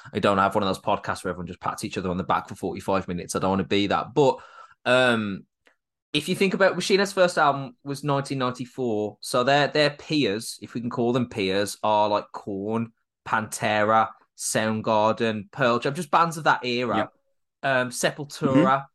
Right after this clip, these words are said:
Speaker 2: Mm-hmm.
Speaker 1: Um, now, let's just look back at that. Pantera, obviously, all gone. Um, bands like Korn are bordering on being a heritage act now. Um,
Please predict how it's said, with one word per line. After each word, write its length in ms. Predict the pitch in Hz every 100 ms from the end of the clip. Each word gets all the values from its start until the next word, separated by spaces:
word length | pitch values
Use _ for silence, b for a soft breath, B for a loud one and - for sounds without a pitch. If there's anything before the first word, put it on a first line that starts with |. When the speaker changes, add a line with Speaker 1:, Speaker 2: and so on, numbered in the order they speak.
| _ _ _ _ _
Speaker 2:
Mm-hmm. 40 | 147
Speaker 1:
Um, 500 | 147 147 147 143 -
now, 360 | 156 160 160 156
let's 180 | 180 180
just 160 | 185 175
look 160 | 170 _
back 220 | 156 -
at 80 | -
that. 240 | 175 190 - _
Pantera, 600 | 151 147 160 147 156 170 151
obviously, 680 | 143 143 139 139 135 139 -
all 200 | 127 123
gone. 400 | 120 113 120 123 b b b b
Um, 680 | 127 123 120 120 123 117 - _ _ _ _ _ - -
bands 400 | 117 147 151 147
like 200 | 156 -
Korn 540 | - 147 147 165 165
are 80 | -
bordering 380 | - 143 147 139
on 80 | 123
being 180 | 127 117
a 20 |
heritage 420 | 117 113 117 127
act 380 | 135 - - - -
now. 340 | 135 143 156 _ _ _ _ _ -
Um, 640 | 127 127 127 127 123 131